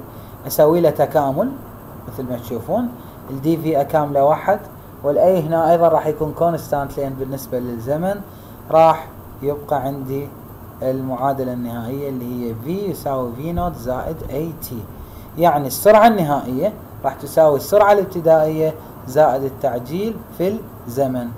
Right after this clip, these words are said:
شنو معناه؟ معناه انه ترى السرعة هنا مختلفة، يعني السرعة رقم واحد مو نفس السرعة رقم اثنين،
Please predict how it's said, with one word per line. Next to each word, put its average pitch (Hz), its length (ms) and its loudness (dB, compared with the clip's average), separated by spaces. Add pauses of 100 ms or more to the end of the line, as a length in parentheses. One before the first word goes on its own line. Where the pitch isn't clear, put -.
(540)
شنو 330 260 4
معناه؟ 175 460 6 (100)
معناه 190 600 6
انه 175 200 0
ترى 156 480 6 (100)
السرعة 170 460 2
هنا 165 280 -2
مختلفة، 143 560 -4
يعني 123 260 -6
السرعة 165 420 2
رقم 143 320 0
واحد 165 320 0
مو 269 100 0
نفس 233 240 2
السرعة 135 360 -2
رقم 123 240 -8
اثنين، 117 440 -8